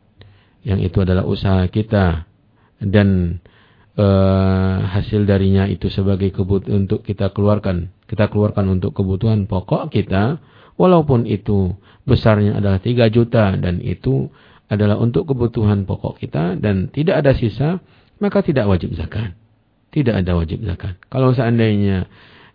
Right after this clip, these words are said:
dia hasilnya adalah seratus juta sebulan, seratus juta atau lima puluh juta sebulan kebutuhan kita,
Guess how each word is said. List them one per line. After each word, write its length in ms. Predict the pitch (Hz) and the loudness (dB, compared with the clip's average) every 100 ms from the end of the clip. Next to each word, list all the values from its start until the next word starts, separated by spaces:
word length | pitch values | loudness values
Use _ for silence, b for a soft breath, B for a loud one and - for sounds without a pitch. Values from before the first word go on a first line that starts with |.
| - | -2
dia 400 | 107 107 104 107 | 4 6 6 2
hasilnya 560 | 107 101 - 107 98 98 | 2 2 2 0 0 0
adalah 240 | 95 92 | -2 -2
seratus 480 | - 101 95 95 95 | -2 -6 -4 -6 -4
juta 360 | 113 156 151 107 | -2 0 0 0
sebulan, 640 | 92 82 80 80 107 185 - _ _ _ - | -4 -4 -2 0 0 -2 -8 _ _ _ -20
seratus 320 | - 101 - | -14 -10 -10
juta 400 | 101 110 110 110 | -4 -4 -2 -2
atau 240 | 95 101 95 | -2 -2 0
lima 320 | 147 180 165 | 2 0 0
puluh 160 | 135 | 0
juta 340 | 117 110 - 92 | 0 0 0 -4
sebulan 400 | - 98 104 98 | -4 -4 -2 -2
kebutuhan 480 | 95 95 98 104 95 | -4 -4 -2 0 -2
kita, 400 | 92 - 92 90 | -2 -6 -8 -8